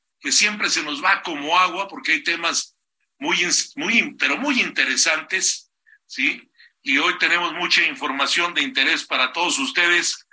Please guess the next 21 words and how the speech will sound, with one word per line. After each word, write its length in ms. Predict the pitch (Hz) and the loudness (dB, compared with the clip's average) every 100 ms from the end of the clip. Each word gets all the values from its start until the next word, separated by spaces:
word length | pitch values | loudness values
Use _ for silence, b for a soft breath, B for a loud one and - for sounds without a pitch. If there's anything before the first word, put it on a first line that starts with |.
| b b _ | b b _
Y 180 | 214 233 | 2 4
saludo 840 | 226 220 240 262 233 196 - _ _ | 4 2 2 0 0 -2 -6 _ _
a 220 | 165 160 - | -2 -2 -2
quienes 520 | 165 165 160 151 - | -2 -2 -2 -4 -2
todos 260 | - 220 | 0 2
los 180 | 196 185 | 2 0
lunes 640 | 220 220 196 160 - - _ _ _ | -2 -2 0 2 0 -4 _ _ _
hacen 380 | 160 170 190 - | -2 0 -2 -4
posible 500 | 180 175 233 214 185 | 0 2 2 -2 -2
que 100 | 196 | 0
esta 680 | 185 214 190 170 - - _ _ _ _ _ _ _ _ _ _ _ | 0 2 4 2 0 -8 _ _ _ _ _ _ _ _ _ _ _
transmisión 960 | 165 170 160 175 - 233 233 - - _ _ _ 127 | 0 2 2 -2 2 4 2 -2 -12 _ _ _ -6
llegue 640 | 151 180 180 175 143 - - _ _ | 0 2 4 2 0 -8 -20 _ _
a 180 | - - | -8 -2
toda 360 | 185 196 185 170 | 0 2 2 0
mi 120 | 147 | -2
gente 380 | 170 180 185 165 | -2 -2 -4 -6
bonita 760 | 156 208 208 190 165 127 - _ _ | -4 -8 -2 0 0 -2 -10 _ _
que 140 | 135 123 | -6 -2
me 100 | 123 | -2
escucha 800 | - 175 165 170 156 143 - | -2 -4 2 2 4 0 -4